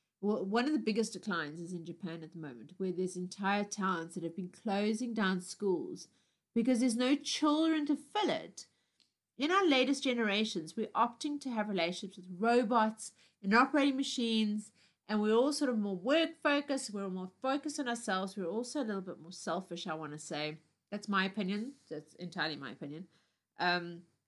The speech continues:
I mean, I'm thirty-six now, I don't have children, um, and I think it's because I've sort of lived my life. I haven't sort of reached a point where I've suddenly, you know, I've had, I mean, I've, I've always wanted kids, sure, um, and I do, I do, I certainly do want children,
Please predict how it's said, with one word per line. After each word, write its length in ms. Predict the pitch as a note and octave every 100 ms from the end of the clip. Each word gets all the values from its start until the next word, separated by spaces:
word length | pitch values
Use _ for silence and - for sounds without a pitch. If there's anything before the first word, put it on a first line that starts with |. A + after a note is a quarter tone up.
| _ _ _ _ -
I 40 |
mean, 180 | F#3 F#3+
I'm 260 | F3+ G#3 G#3
thirty-six 560 | F#3+ D#3+ - D#3 -
now, 160 | F3+ D3+
I 80 | F3
don't 180 | D#3+
have 160 | D#3+ D3+
children, 640 | - E3+ E3 C#3+ C#3+ F#3+ -
um, 340 | D#3 D#3 D#3 -
and 140 | F#3 F#3+
I 60 |
think 220 | F#3+ A3+
it's 140 | A3 -
because 320 | A3 B3 A#3
I've 120 | A3
sort 200 | - A#3
of 80 | A#3
lived 200 | A3+ A#3
my 120 | B3
life. 480 | B3+ B3 D#4 F3+ D#3+
I 80 | G#3+
haven't 280 | A#3+ C#4 C4
sort 140 | C#4
of 100 | B3
reached 260 | A3+ A#3+ C4+
a 40 |
point 280 | C#4+ C4 B3
where 380 | A#3 A3+ A3 A3 _ _ _ _ -
I've 80 | A3
suddenly, 400 | B3 A#3 A#3+ A#3
you 140 | A3
know, 100 | G#3+
I've 120 | G#3
had, 320 | G3+ A#3 F#3+ F3+
I 60 |
mean, 140 | A3+ C4
I've, 180 | C4+ C4
I've 140 | B3+
always 180 | D4+ A3+
wanted 320 | G#3 A3+ - -
kids, 260 | G3 E3 -
sure, 460 | - F#3+ C3 E3+ F#3 _ - -
um, 480 | F#3 F3 F3 E3+ - _ _ _ _ -
and 100 | G#3
I 60 | G3+
do, 300 | C4+ C4+ E3+
I 40 | F#3
do, 160 | A3 -
I 40 |
certainly 380 | G#3 A#3+ A3+ G3
do 200 | F#3+ A3+
want 180 | D#3+ C#3+
children, 400 | E3 C#3+ D3